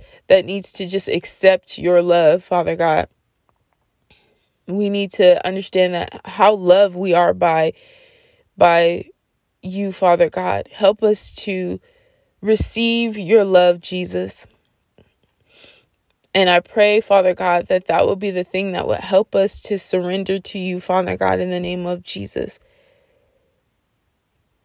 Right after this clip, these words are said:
Help us to take up our cross daily, Father God, so that we can live a surrendered life, Father God,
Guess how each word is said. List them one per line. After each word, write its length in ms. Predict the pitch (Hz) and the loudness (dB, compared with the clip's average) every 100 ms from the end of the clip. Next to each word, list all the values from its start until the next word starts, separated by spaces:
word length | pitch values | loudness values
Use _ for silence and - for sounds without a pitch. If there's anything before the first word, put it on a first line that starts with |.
| _ | _
Help 240 | - 214 254 | 2 2 4
us 180 | 240 - | 0 -2
to 120 | 202 | -6
take 320 | - 202 - | -2 -2 0
up 120 | 202 - | -2 0
our 160 | 170 160 | 0 0
cross 420 | - 202 202 185 | -2 0 0 -2
daily, 420 | - 175 185 190 | -2 0 0 -4
Father 340 | - 190 190 | -2 0 2
God, 240 | - - 196 | 2 0 0
so 200 | - 180 | -2 2
that 260 | 175 - - _ _ _ | 2 2 -4 _ _ _
we 140 | 190 | -8
can 320 | 196 214 180 185 _ _ _ | -4 -2 -4 -6 _ _ _
live 680 | - 196 202 202 196 180 - _ _ _ _ _ _ _ _ _ - _ - | -2 4 6 6 2 -4 -20 _ _ _ _ _ _ _ _ _ -20 _ -6
a 80 | 156 | -6
surrendered 600 | - 170 170 185 190 175 | 0 0 0 -2 -2 -2
life, 320 | 175 160 175 | 2 2 0
Father 280 | - 180 170 | 0 0 0
God, 360 | - 95 95 | 0 -2 -2